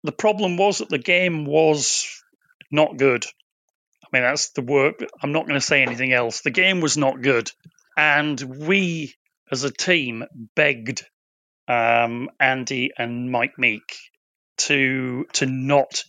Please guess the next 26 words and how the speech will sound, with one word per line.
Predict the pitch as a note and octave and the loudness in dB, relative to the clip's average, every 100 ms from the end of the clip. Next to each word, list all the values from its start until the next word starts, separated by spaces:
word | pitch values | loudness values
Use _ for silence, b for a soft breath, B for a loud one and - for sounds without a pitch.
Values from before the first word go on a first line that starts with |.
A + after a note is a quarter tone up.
| A#2 A2 | -12 -2
do | C#3+ C3 B2 | 0 0 0
this. | A2+ G2+ - - B B B B B B B | 0 0 -4 -8 B B B B B B B
We | C#3+ | -2
said, | C3+ F3+ D#3 | 0 2 0
"You | C#3 E3 | 2 2
only | E3 D#3+ | 4 2
have | C3 | -2
to | E3 | -6
wait | D3 D#3 - | 0 0 0
two | - C#3 C3+ | -4 -2 0
weeks | B2+ B2 - - | 2 0 -2 -6
and | B2+ | -4
you | B2 B2 | -6 -4
can | C#3 B2+ | -4 -2
have | C#3 B2+ | -2 -2
Three | - C#3 C3+ | -2 -4 0
Weeks | B2+ C3+ | 0 -2
in | B2+ A#2+ | -6 0
Paradise | D3 B2+ A2+ G2+ - - - | 2 2 0 -2 -4 -10 -4
as | C#3 A#2+ A#2+ - - | 0 2 0 -4 -4
the, | C3 - | -6 -6
the | - | -10
first | - C3 B2 - | -2 0 -2 -2
Micro | A#2 G#2+ A2+ | -4 -4 -6
Plus | C3+ - | -4 -4
game." | - A#2 G#2 G2 | 0 2 2 0